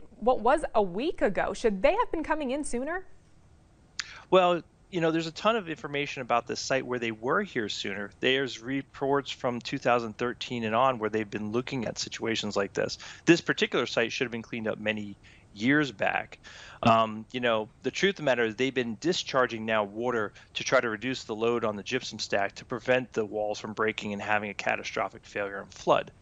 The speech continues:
Speaker 2: But that's different than actually treating the water. When you have these ponds full of toxic water, they're very intense. They are basically at a load level where the nutrients and the phosphates and the heavy metals that are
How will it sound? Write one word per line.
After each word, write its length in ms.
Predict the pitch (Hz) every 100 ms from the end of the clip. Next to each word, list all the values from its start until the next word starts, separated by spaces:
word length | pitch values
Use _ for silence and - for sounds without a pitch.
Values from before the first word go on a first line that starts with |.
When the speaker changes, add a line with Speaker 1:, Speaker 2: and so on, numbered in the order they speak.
| - - -
Speaker 2:
But 140 | - -
that's 280 | 196 208
different 500 | 135 - 160 - 147
than 100 | -
actually 380 | 120 127 - 98 -
treating 460 | - - 147 139
the 80 | 107
water. 320 | 85 80 - - - -
When 140 | - 156
you 80 | 160
have 300 | 190 220 175
these 220 | 139 117
ponds 600 | - - 135 139 135 123
full 260 | - 131
of 240 | 117 95 -
toxic 600 | - - 123 - - 104 95
water, 400 | 120 170 104 - - -
they're 120 | 165
very 460 | 143 123 175 214 175
intense. 640 | 113 - - 123 82 -
They 240 | - 135 180
are 140 | 175
basically 640 | 127 131 123 131 131 120 113 - - -
at 120 | 123
a 40 |
load 400 | 123 113 127 139
level 240 | 120 113 110
where 140 | 107
the 100 | 101
nutrients 720 | 98 135 151 - 139 131 123
and 80 | -
the 60 | 98
phosphates 760 | - 117 123 - 120 113 -
and 100 | 104
the 160 | 95 95 - -
heavy 240 | - 151
metals 420 | 135 117 127 120 107
that 120 | 107
are 100 | 107